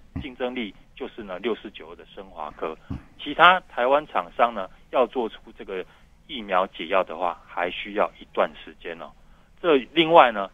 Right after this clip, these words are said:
当然我们有另外一种选择，就是针对国际大厂有机会做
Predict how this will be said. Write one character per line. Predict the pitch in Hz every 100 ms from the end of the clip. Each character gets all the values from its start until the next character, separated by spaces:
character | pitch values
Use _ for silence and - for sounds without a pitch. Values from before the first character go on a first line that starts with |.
| -
当 | 135 127
然 | 101
我 | 90
们 | 82
有 | 90
另 | 87 113 117
外 | 101
一 |
种 | 101 85
选 | 87 - 82 -
择， | 80
就 | 107
是 | 104 101 87 - - -
针 | 170 180
对 | 190 139
国 | - 107
际 | 107 139
大 | 113 113
厂 | 87 80 73 -
有 | 82
机 | - 117
会 | 123 104
做 | - 98